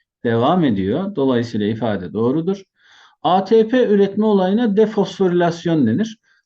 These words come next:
A T P üretimine fosforilasyon, A T P'nin hidrolizine harcanmasına defosforilasyon denir. Dolayısıyla bu ifade yanlış.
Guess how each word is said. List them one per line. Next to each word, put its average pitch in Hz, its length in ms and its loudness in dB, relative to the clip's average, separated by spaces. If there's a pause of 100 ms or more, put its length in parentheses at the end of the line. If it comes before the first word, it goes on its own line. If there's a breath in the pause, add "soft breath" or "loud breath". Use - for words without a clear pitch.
A 208 200 2
T 240 220 2
P 254 80 0
üretimine 170 600 2
fosforilasyon, 226 1300 -2 (260)
A 214 220 0
T 233 240 2
P'nin 160 360 0
hidrolizine 175 720 2
harcanmasına 202 1160 2 (240)
defosforilasyon 160 1120 0
denir. 85 340 -6
Dolayısıyla 95 560 -4
bu 175 120 0
ifade 135 640 -4 (360)
yanlış. 147 680 0